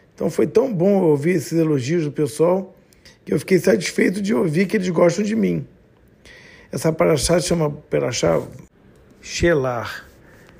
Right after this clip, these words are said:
E é interessante que é, Shelar significa enviar. E, é, o povo, antes de entrar em,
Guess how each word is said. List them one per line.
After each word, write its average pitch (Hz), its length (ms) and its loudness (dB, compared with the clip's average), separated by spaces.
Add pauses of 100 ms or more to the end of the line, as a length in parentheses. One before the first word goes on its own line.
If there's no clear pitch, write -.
E 156 160 -2
é 170 60 0
interessante 156 840 0
que - 180 -4
é, 131 320 -2 (360)
Shelar 151 360 2
significa 156 460 -2
enviar. 147 640 2 (720)
E, - 240 0
é, - 160 4 (240)
o 208 160 -6
povo, 147 580 2 (180)
antes 151 260 -2
de 147 120 -2
entrar 127 360 -2
em, 123 140 -8